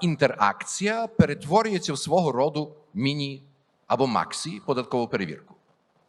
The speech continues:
Скільки у вас працює людей, чому ви так робите, де ваша, е, де ваш склад, де це, де, де там те. Так що реально через задню хвіртку перевірки відбувалися так чи так.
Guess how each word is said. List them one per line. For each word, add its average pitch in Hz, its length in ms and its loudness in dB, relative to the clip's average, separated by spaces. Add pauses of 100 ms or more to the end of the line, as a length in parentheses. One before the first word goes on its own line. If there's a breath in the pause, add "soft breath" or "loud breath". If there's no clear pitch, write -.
(200 loud breath)
Скільки - 360 -6
у 98 40 0
вас 110 160 0
працює 185 380 -2
людей, 196 540 0
чому 131 380 0
ви 180 80 2
так 160 240 0
робите, 151 540 0 (220 loud breath)
де 104 320 2
ваша, 117 920 2 (380 soft breath)
е, 104 340 2
де 107 340 2
ваш 131 220 4
склад, 175 640 -2
де 107 120 -2
це, 160 240 -2
де, 131 160 0
де 117 220 2
там 123 240 2
те. 76 200 -2 (400 soft breath)
Так - 160 6
що 135 180 4
реально 143 680 4
через 143 300 2
задню 156 420 0
хвіртку 220 640 -2 (800)
перевірки 160 540 0
відбувалися 127 480 -2
так 131 160 -4
чи 127 100 -8
так. - 300 -4